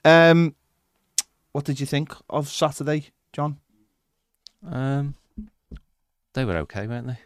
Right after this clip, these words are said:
Speaker 1: Yeah, they were a good side.
Speaker 2: Yeah, I mean, what did they finish fourth? Is that Champions League for them? They're playing the Champions League, weren't they?
Speaker 1: I think so, yeah.
Speaker 2: Yeah, so Champions League team seemed a bit sharper than us, I think.
Speaker 1: Hmm.
Speaker 2: Don't know whether that was fitness or just technically better. Probably a bit of both, I suppose.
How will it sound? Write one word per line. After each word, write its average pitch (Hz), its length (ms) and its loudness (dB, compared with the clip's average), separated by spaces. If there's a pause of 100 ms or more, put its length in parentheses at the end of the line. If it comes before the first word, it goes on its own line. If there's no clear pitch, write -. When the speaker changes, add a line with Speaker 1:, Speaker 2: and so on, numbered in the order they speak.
(140)
Speaker 1:
Yeah, 190 260 4
they - 120 -2
were 147 100 0
a - 20 -6
good 135 160 -2
side. 123 400 0 (160)
Speaker 2:
Yeah, 113 320 -8
I 113 40 -10
mean, 110 200 -6
what 110 140 -8
did - 180 -12 (120)
they 113 160 -2
finish 110 280 -6
fourth? 120 280 -4
Is - 80 -6
that 107 120 -2
Champions 107 380 -6
League 120 200 -4
for 107 100 -10
them? 78 200 -8 (100)
They're 107 80 -18
playing 101 260 -4
the 71 60 -14
Champions 73 380 -14
League, 110 160 -4
weren't 101 160 -10
they? 87 220 -10
Speaker 1:
I - 20 -20
think 92 200 -10
so, 90 240 -10
yeah. 82 160 -10
Speaker 2:
Yeah, 92 240 -6 (160)
so 95 260 -10
Champions 92 400 -10
League 90 240 -8
team 90 320 -6 (720)
seemed 104 260 -6
a 90 60 -4
bit - 160 -8
sharper 90 420 -6
than 90 160 -10
us, 113 180 -14
I 120 60 -12
think. 117 240 -12 (220)
Speaker 1:
Hmm. 95 280 -8 (560)
Speaker 2:
Don't 76 140 -12
know 67 60 -12
whether 78 100 -6
that 69 120 -6
was - 120 -10
fitness - 440 -10
or 87 60 -10
just - 260 -14
technically 82 400 -12
better. 92 380 -10
Probably 82 240 -14
a 71 60 -14
bit 76 120 -12
of 76 80 -12
both, 101 300 -10
I 98 40 -16
suppose. 113 540 -12